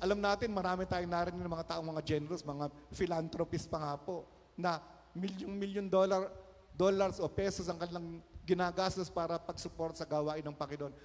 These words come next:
Pero sa akin po, meron akong personal na kakilala, mga ilan dito po sa church, na ang ginagawa po talagang tumutulong sa mga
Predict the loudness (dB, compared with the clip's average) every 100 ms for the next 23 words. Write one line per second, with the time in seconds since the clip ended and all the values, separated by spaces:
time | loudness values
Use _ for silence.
0 | -16 4 4 4 -4 -12 -16 -14 -2 2
1 | 4 4 4 4 4 2 0 0 -2 -4
2 | -4 -6 -6 -6 -8 -6 -4 -4 -6 -10
3 | -16 -20 -10 -6 -6 -4 -6 -6 -8 -8
4 | -8 -10 -8 -8 -8 -10 -16 -16 -10 -6
5 | -6 -6 -6 0 0 0 0 0 -2 -4
6 | -4 -4 -8 -8 -10 -10 -10 -10 -8 -12
7 | -12 -12 -12 -14